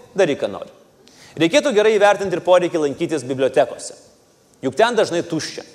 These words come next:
arba beveik tuščia. Dėl tos priežasties, kas ten vyksta, beveik niekas niekada nieko nemato.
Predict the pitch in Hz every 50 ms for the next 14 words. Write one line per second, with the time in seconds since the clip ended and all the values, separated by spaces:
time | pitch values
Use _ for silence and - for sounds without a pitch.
0 | - _ _ _ - 113 113 131 127 131 127 139 143 139 - - - 117 - -
1 | - - - - - - - - _ - 139 123 175 - - 151 139 143 - -
2 | 190 180 175 160 147 - 139 127 117 151 214 190 - 208 170 139 135 139 127 -
3 | 120 123 135 165 170 202 180 160 156 135 - 120 127 127 123 123 120 123 117 117
4 | 117 113 101 82 - -